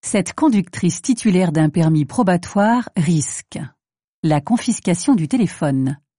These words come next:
Réponse A. Une obligation de stage.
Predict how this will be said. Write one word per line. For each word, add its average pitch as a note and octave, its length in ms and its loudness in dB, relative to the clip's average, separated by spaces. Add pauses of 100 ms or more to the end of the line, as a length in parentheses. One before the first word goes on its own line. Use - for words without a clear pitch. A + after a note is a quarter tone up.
(380)
Réponse E3 720 0
A. E3 220 -4 (1160)
Une F3 220 6
obligation E3+ 500 2
de D3 80 2
stage. D3+ 580 -4